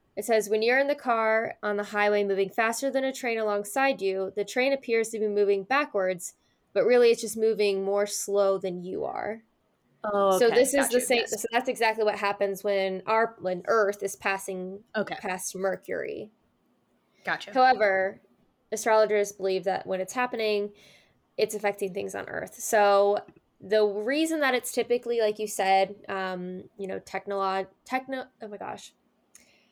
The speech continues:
Speaker 1: technology, communication is because those are what Mercury governs. So, like, there's a belief that, like, all the different planets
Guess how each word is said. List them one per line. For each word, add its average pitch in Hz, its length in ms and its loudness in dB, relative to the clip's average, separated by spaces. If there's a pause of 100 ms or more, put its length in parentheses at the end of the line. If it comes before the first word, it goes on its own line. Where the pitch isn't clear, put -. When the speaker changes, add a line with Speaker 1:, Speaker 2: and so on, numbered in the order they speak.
(160)
Speaker 1:
technology, 277 720 2
communication 240 720 0
is 214 200 0
because 208 760 0 (220)
those 220 680 0 (100)
are 196 760 0 (320)
what 202 420 0
Mercury 202 500 -2
governs. 180 540 -4
So, - 220 -2
like, 196 280 0
there's 214 240 2
a 208 40 -6
belief 220 380 0
that, 196 100 -2
like, 196 220 -2
all 196 240 4
the 202 120 -2
different 208 300 -6
planets 190 720 -6